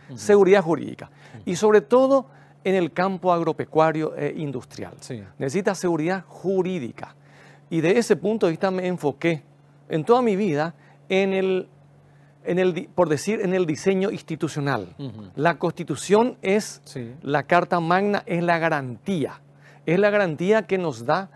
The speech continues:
Speaker 2: la posibilidad de desarrollar una actividad lucrativa de nuestra preferencia en condiciones de igualdad y de seguridad. Entonces,
Speaker 1: Ujú.
Speaker 2: básicamente, mi fuerte es eso.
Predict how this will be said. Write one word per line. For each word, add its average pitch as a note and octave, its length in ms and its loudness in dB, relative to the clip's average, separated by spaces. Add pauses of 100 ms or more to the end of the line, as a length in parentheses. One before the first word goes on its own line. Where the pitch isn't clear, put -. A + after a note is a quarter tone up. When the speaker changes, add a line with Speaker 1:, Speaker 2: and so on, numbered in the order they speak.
(200)
Speaker 2:
la D3+ 280 0
posibilidad F#3+ 680 2
de E3+ 380 0
desarrollar E3 720 -2 (400)
una G3 240 2
actividad E3 440 0
lucrativa F3 800 -2 (260)
de D#3 120 0
nuestra E3 340 0
preferencia D#3+ 580 -2
en F#3+ 100 -2
condiciones D#3+ 600 -4
de D#3+ 240 -2 (400)
igualdad G#3 520 4
y G3+ 100 -2
de F3 120 2
seguridad. C3 560 -4
Entonces, E3 420 -2
Speaker 1:
Ujú. - 360 -18
Speaker 2:
básicamente, F3+ 800 0 (340)
mi C3+ 220 -6
fuerte A3 480 4
es D3+ 240 -4
eso. - 340 -6